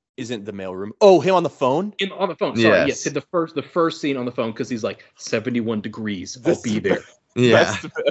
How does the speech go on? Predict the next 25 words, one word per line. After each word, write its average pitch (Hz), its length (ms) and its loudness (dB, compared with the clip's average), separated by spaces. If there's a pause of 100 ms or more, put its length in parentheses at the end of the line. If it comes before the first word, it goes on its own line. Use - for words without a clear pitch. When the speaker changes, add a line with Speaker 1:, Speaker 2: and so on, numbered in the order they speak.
(140)
Speaker 1:
Yeah, 110 180 -2
Speaker 2:
So 123 120 2
that's 135 280 2
Speaker 1:
so 147 80 2
Speaker 2:
really 113 100 4
Speaker 1:
good. - 80 -8
Speaker 2:
funny. 104 180 -4
Speaker 3:
Get 139 180 4
Speaker 2:
Um, 123 80 6
Speaker 3:
off 160 340 6 (100)
the 160 100 4
line. 143 640 0 (280)
Speaker 2:
Yeah. 117 300 -6 (100)
Speaker 3:
<laughs> - 120 -20
That's 160 220 6
Speaker 2:
Yeah, 170 60 8
Speaker 3:
great, 165 100 8 (240)
Speaker 2:
yeah, 139 60 0
yeah. - 0 -
Speaker 3:
Con. 120 300 0 (140)
<laughs> - 180 -8 (120)
Speaker 2:
Uh, 147 300 2
but 160 320 2
I 156 100 -8
think 202 400 -4